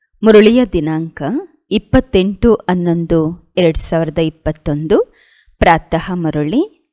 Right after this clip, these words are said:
ಅವ್ಯಕ್ತ ಬಾಪ್ದಾದ ಮಧುಬನ. ರಿವೈಸ್ ಮುರಳಿ ಒಂದು ಹನ್ನೆರಡು ಎಂಬತ್ತೊಂಬತ್ತು. ಸ್ವಮಾನದಿಂದಲೇ ಸನ್ಮಾನದ ಪ್ರಾಪ್ತಿ.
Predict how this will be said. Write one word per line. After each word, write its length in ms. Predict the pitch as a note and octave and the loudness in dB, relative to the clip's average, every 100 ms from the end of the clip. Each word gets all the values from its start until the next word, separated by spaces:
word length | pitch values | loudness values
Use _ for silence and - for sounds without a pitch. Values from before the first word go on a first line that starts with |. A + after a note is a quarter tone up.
| - | 2
ಅವ್ಯಕ್ತ 440 | G3 F#3+ G3+ - F3+ | 2 2 -2 -4 -2
ಬಾಪ್ದಾದ 680 | E3 D3 - - D3 C#3+ G#3 A#4 - _ - | 0 -2 -4 -8 -6 -2 0 0 -2 _ -2
ಮಧುಬನ. 500 | F3 D3 D#3 D3 D3+ D#3 E3+ _ _ - _ _ _ - | -2 0 -2 -2 -4 -4 -6 _ _ -20 _ _ _ 2
ರಿವೈಸ್ 600 | G3 E3 D#3+ D#3+ - E3 | 2 4 2 2 -4 -6
ಮುರಳಿ 340 | D3+ D3 B3 B4+ _ _ _ - | -6 -4 -4 -6 _ _ _ 0
ಒಂದು 520 | G#3 G#3 A#3 C4 C4+ | 4 4 4 4 4
ಹನ್ನೆರಡು 720 | - - F3 F3 F3 F#3+ G4+ - - - | 2 0 0 0 -2 2 2 2 -10 0
ಎಂಬತ್ತೊಂಬತ್ತು. 1300 | F#3+ F3+ F3+ F3 - D3 D3+ D3+ D3+ D3+ D#3 - _ _ _ _ - _ _ _ - | 2 2 0 -2 -2 -4 -2 -4 -2 -4 -4 -8 _ _ _ _ -20 _ _ _ -4
ಸ್ವಮಾನದಿಂದಲೇ 1500 | - A#3 F#3+ F3 F#3 A#3+ A3+ D#3 D#3+ D#3 E3 D#4+ B4+ - - | 2 4 6 4 4 2 2 -2 -2 -4 -2 -2 -4 -12 -12
ಸನ್ಮಾನದ 840 | - - F#3 E3+ E3+ D#3 D#3 D#3 C4 - - _ - | -4 0 0 0 -2 -2 -4 -2 -2 -2 -10 _ -4
ಪ್ರಾಪ್ತಿ. 600 | B2+ C3 _ - - | -2 -2 _ -8 -8